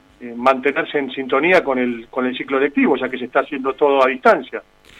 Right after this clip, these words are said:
Eh, así que nosotros consideramos que en el marco del, del plan quinquenal que ha presentado el gobernador de la provincia de Buenos Aires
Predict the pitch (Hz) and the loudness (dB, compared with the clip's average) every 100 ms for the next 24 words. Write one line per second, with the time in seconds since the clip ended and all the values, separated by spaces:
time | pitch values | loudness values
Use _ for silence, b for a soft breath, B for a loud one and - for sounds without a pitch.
0 | B B _ _ 120 120 120 160 151 143 | B B _ _ -2 -2 -4 -4 2 6
1 | 139 131 123 120 131 165 170 170 156 - | 6 6 2 0 -2 0 0 2 -2 0
2 | 143 160 165 - - 143 151 147 131 135 | 2 4 4 0 -2 0 0 0 -4 2
3 | 156 165 160 147 139 127 123 120 - _ | 2 4 2 2 2 0 -2 -4 -12 _
4 | _ 131 127 139 160 151 143 131 165 196 | _ -4 -2 2 0 0 -6 -2 4 4
5 | - 139 127 123 127 143 135 127 127 127 | 2 -2 -2 -8 0 2 2 0 0 0
6 | 127 143 139 127 _ _ _ - 127 131 | 0 0 -2 -4 _ _ _ -2 0 2
7 | 135 131 135 131 143 - 190 185 208 | 0 0 0 0 0 4 4 4 2